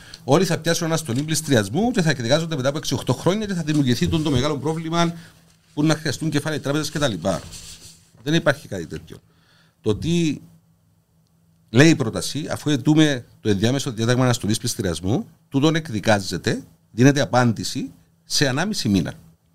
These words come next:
Άρα, σε ανάμιση μήνα,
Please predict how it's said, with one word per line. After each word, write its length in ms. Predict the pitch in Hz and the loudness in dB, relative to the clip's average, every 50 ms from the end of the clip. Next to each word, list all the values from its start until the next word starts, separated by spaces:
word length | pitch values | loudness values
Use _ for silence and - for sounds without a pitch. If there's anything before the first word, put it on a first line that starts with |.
| _ _ _ _ _ _ - - - - - - - - _ _ - | _ _ _ _ _ _ -20 -20 -20 -20 -20 -20 -20 -20 _ _ 6
Άρα, 380 | 135 139 139 110 90 78 - - - _ | 8 8 10 8 6 2 -8 -14 -16 _
σε 180 | - - - 107 | -2 0 2 4
ανάμιση 400 | 101 135 170 214 202 - - 170 | 4 4 4 2 0 -2 0 0
μήνα, 300 | 175 165 139 123 147 | 0 0 0 -2 -4